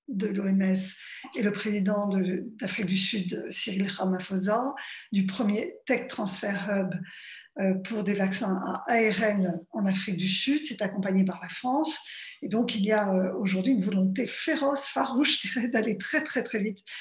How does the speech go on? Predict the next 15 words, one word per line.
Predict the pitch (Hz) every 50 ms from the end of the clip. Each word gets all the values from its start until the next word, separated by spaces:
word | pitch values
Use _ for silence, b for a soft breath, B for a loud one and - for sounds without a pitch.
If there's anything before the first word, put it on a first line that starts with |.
| B B
sur | - - 247 220
le | 208
transfert | 190 196 226 - - 220 202
de | 196 190
technologies. | 190 214 - - 208 180 185 190 190 190 214 247 262 285 302 302 302 B B B B B B 349
Euh, | 349 202 190
toutes | 190 - 294 - -
les | 269
régions | 220 233 208 196 214 202
du | 190 190
monde | 190 190 240 277 254 247
sont | - 247 214 190 185 - - - -
aujourd'hui | 262 208 202 220 214 190 220 226 190 185 190 - - _ _ _ _
en | - 214 196
demande | 165 160 254 277 254 220 214 233 302 339 311 220 202